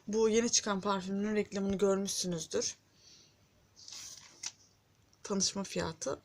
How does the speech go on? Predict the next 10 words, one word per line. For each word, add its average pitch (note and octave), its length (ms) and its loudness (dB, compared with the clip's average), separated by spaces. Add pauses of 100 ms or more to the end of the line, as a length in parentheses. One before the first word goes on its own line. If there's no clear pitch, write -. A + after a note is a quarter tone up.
yetmiş - 320 -6
dokuz F3+ 240 -8
doksan E3 320 -6
dokuz. - 480 -8 (1040)
Yine, A3+ 360 -2 (280)
e, F#3+ 340 0
bir G3 80 -12
tane F#3 360 -2
rümelimiz F3+ 460 -2
çıkmış. - 540 -6